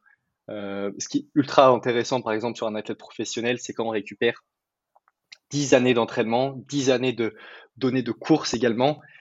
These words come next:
et du coup, d'être savo-, de pouvoir suivre comment son évolution fonctionne, comment l'entraînement a impacté son différents niveaux de performance, et du coup, de pouvoir tirer des conclusions là-dessus, et de pouvoir, euh,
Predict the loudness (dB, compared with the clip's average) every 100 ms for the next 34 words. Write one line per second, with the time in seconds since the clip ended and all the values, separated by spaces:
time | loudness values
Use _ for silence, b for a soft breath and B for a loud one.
0 | _ -8 -8 2 4 4 2 0 0 0
1 | 2 0 0 -2 -2 0 2 2 2 4
2 | 6 6 4 0 0 0 0 -2 -4 -4
3 | -4 2 4 4 -2 B B B 0 4
4 | 6 8 6 6 2 4 4 4 2 -4
5 | -4 0 2 2 2 0 0 -2 -4 -4
6 | -8 -8 -8 2 6 6 4 2 2 0
7 | 0 0 4 4 2 -6 -12 _ _ -2
8 | 0 -2 -6 -8 -2 -2 -2 0 2 2
9 | 2 -4 -8 -6 -2 0 -2 -4 -6 -6
10 | -8 B B B -6 -4 -4 -4 -2 4
11 | 6 6 4 -6 -2 0 0 0